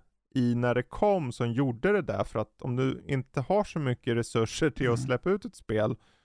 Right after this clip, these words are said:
Speaker 1: så måste du utnyttja vad du har, och du kan inte göra hur stort som helst. Så att, och det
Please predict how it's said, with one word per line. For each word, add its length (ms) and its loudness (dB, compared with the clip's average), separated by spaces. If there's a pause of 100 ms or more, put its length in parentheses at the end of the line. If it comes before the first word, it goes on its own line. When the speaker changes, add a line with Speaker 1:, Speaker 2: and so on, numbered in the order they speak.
(160)
Speaker 1:
så 40 0
måste 300 0
du 80 4
utnyttja 320 -2
vad 140 2
du 100 0
har, 300 2
och 40 -2
du 100 0
kan 160 -2
inte 220 -4
göra 340 2
hur 300 0
stort 520 -4
som 140 -6
helst. 440 -6 (640)
Så 60 0
att, 120 0 (720)
och 120 2
det 200 2